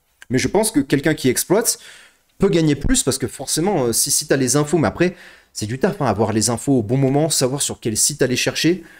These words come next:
Moi, d'ailleurs, faudrait que je me fasse un calendrier aussi de,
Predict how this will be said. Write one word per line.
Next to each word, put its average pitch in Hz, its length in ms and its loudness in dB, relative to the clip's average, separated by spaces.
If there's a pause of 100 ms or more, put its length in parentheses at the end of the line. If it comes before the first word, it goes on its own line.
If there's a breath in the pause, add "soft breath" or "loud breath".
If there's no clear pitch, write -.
(240 loud breath)
Moi, 143 140 2
d'ailleurs, 156 160 2
faudrait 131 200 0
que - 60 -4
je 131 60 -4
me 120 60 -4
fasse - 180 0
un 127 80 0
calendrier 131 480 2
aussi 135 320 0
de, 101 480 2